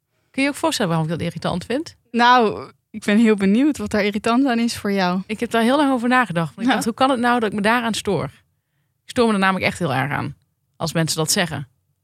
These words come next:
Speaker 1: Ja, dat ze naar de tandarts nog moeten. En dat ze dan, eh, dat moeten combineren met hun bezoekje aan hun ouders.
Speaker 2: Ik woon niet zo ver van, ik woon niet zo ver van de stad.
Speaker 1: Nee, maar,
Speaker 2: Van jouw stad.
Speaker 1: nee, maar ik bedoel dus echt mensen die dus twee uur van Amsterdam af wonen.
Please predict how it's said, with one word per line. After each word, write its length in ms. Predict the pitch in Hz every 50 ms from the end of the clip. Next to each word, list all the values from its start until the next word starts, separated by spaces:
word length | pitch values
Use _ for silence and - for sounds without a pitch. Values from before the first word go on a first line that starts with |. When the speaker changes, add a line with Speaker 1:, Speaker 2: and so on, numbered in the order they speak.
| _ _ _
Speaker 1:
Ja, 100 | - 147
dat 120 | 143 131 -
ze 100 | - 170
naar 100 | 160 151
de 80 | 147
tandarts 300 | - 170 170 170 156 143 -
nog 100 | 151 143
moeten. 200 | 151 131 127 -
En 60 | 131
dat 120 | 127 139
ze 80 | - 156
dan, 220 | 143 135 143 147
eh, 60 | 147
dat 120 | 143 147 151
moeten 200 | 165 147 - -
combineren 520 | - 151 147 151 151 156 160 165 160 156
met 140 | 156 151 151
hun 160 | 160 156 156
bezoekje 320 | 151 147 160 180 - - 165
aan 60 | 147
hun 100 | 147 -
ouders. 540 | 113 165 156 143 123 - 131 - - - - _ _ _
Speaker 2:
Ik 120 | _ 220
woon 100 | 202 202
niet 140 | 220 240 233
zo 220 | - - 196 190
ver 240 | - - 185 165 165
van, 300 | - - 185 165 175 -
ik 100 | 196 185
woon 180 | 196 202 202 208
niet 140 | 226 226 -
zo 200 | - 240 196 185
ver 200 | - 185 180 170
van 140 | - 185
de 60 | 180 175
stad. 280 | - - - - - 208
Speaker 1:
Nee, 180 | 208 185 170
maar, 120 | 175 175 180
Speaker 2:
Van 120 | 202 202
jouw 160 | 196 180 175
stad. 220 | 175 - - 175 156
Speaker 1:
nee, 100 | 226 214
maar 200 | 196 190 196 -
ik 120 | 220 202
bedoel 200 | 190 185 208 196
dus 80 | 190 -
echt 80 | - 202
mensen 280 | 202 185 185 - -
die 100 | 175 180
dus 80 | 165 -
twee 200 | - - 190 185
uur 100 | 180 170
van 260 | 165 - 165 160 156 -
Amsterdam 460 | - 180 165 156 - 170 180 185 180
af 100 | 151 147
wonen. 380 | - 120 - - - - -